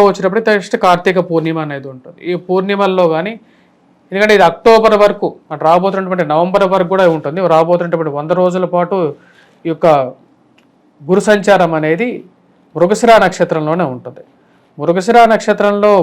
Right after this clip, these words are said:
గురు సంచారం జరుగుతున్నప్పుడు కొన్ని నక్షత్రాలకు ఏవైతే బాగలేదో వారు మటుకు ఈ యొక్క పరిహారాలు పాటించవచ్చు. మిగతా వారు కూడా దక్షిణామూర్తి శ్లోకాన్ని పఠించడం కానీ వాటిలో ఎటువంటి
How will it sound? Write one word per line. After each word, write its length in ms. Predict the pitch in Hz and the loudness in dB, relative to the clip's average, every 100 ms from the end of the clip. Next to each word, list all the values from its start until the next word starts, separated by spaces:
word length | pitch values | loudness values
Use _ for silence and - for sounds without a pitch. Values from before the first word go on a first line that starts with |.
| 160 | 0
గురు 100 | 180 | -2
సంచారం 460 | 190 180 185 175 165 | -2 -2 -2 -2 -4
జరుగుతున్నప్పుడు 600 | 165 160 165 156 190 240 277 _ _ _ - | -4 -6 -8 -8 -6 -6 -6 _ _ _ -6
కొన్ని 140 | 208 202 | -2 -2
నక్షత్రాలకు 520 | 190 208 202 196 185 180 | -2 -2 0 0 2 2
ఏవైతే 260 | 175 175 143 139 | 2 2 0 0
బాగలేదో 380 | 147 147 160 226 160 | -2 -4 -4 0 4
వారు 240 | 170 214 208 | 6 4 2
మటుకు 260 | 180 180 269 294 _ _ _ 196 | -2 -4 -6 -8 _ _ _ -10
ఈ 40 | |
యొక్క 140 | 185 180 165 | -4 -2 2
పరిహారాలు 480 | 175 208 214 190 170 | 4 6 6 4 2
పాటించవచ్చు. 580 | 143 139 147 147 143 - 220 | 0 -2 -6 -8 -10 -10 -6
మిగతా 200 | 170 185 180 | -4 0 2
వారు 160 | 180 175 | 2 0
కూడా 120 | 196 185 | -2 0
దక్షిణామూర్తి 520 | 156 - 180 170 165 165 | -2 -2 -6 -6 -8 -10
శ్లోకాన్ని 420 | - 151 151 156 147 - _ _ - | -8 -8 -6 -8 -10 -14 _ _ -6
పఠించడం 480 | 143 175 175 156 143 | -2 -2 -2 -4 -4
కానీ 140 | 143 185 165 | -6 -2 -2
వాటిలో 240 | 160 160 147 | -2 -2 -4
ఎటువంటి 300 | 160 165 | -4 -6